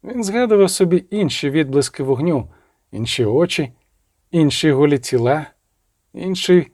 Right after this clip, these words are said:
пронизливий секс, що наелектризовував болем. На шабашах та на оргіях, у горах Гарцу, на лісових галявинах Помор'я – у печерах Альпухарас і на пустріщах Естремадури.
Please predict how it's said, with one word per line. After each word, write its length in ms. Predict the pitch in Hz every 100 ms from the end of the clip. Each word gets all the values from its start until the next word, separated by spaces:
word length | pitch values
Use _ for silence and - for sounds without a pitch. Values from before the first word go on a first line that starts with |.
| _
пронизливий 720 | - 165 156 156 143 147 147
секс, 480 | 131 208 175 - - _ _ -
що 340 | - 147 139 -
наелектризовував 1000 | 147 143 139 131 143 143 147 139 135 135
болем. 420 | 156 127 90 80 _ _ _ _ _ _ _ _ _
На 120 | 156
шабашах 520 | 170 254 247 202 202 190
та 140 | 180
на 120 | 165
оргіях, 580 | - 220 220 131 120 - _ _ _
у 100 | 127
горах 280 | 123 156 131
Гарцу, 480 | 156 214 - 127 90 _ _
на 100 | 107
лісових 400 | 117 - 127 143
галявинах 440 | 127 143 147 147 120
Помор'я – 680 | 110 107 135 175 160 139 - _ _ _ _ -
у 180 | 185 180
печерах 600 | 185 - 190 185 175 -
Альпухарас 1040 | 160 165 - 151 - 139 143 156 110 - - _ _ _ _ 135
і 40 |
на 140 | 143
пустріщах 760 | 127 151 156 - 131 - 143 - -
Естремадури. 800 | 131 - 139 135 123 120 104